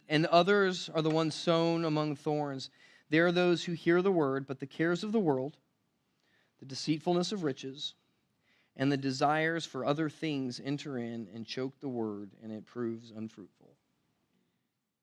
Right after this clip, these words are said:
I particularly like Mark's desires for other things. That's pretty much it, isn't it? It's a super vague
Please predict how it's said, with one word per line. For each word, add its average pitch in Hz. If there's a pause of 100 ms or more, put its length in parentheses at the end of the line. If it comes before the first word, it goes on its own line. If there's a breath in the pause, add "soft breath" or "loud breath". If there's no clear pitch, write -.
(1700)
I 113
particularly 165
like 131
Mark's 123 (380)
desires 123
for -
other 113
things. 87 (1700)
That's 120
pretty 147
much 127
it, 131
isn't 110
it? 127 (1600)
It's -
a 120
super 147 (880)
vague 143